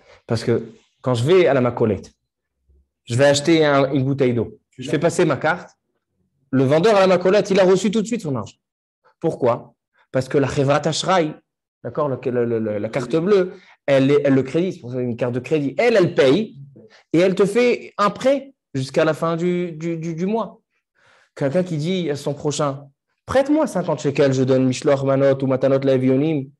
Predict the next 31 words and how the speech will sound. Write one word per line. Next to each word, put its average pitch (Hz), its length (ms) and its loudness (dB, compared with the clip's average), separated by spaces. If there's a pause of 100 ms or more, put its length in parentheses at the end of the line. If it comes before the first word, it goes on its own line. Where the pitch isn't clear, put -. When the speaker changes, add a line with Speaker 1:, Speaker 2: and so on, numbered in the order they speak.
(200)
Speaker 1:
ou 147 100 0
Machazit 143 480 0
Shekel, 156 320 -2
je 135 100 -10
te - 80 -4
rendrai 147 300 0
plus 135 160 -4
tard. 113 240 -4 (680)
Ça 135 180 -4
marche ? 196 260 -2
Bien 165 160 -2
sûr 254 160 -6
que - 60 -18
ça 254 100 -4
marche. 233 260 -8 (640)
Quelqu'un 170 260 0
qui 180 180 -4
fait 156 280 -2
Kiddushin, 151 460 -2
vous 117 140 -2
avez 123 140 0
étudié 131 300 -4
Kiddushin. 127 400 -4
Speaker 2:
Non, 120 120 -10
mais - 80 -18
ça - 100 -20
marche - 160 -20
pas. 156 60 0
Speaker 1:
Amekadesh 165 520 2
be 185 40 4
Milve, 180 580 2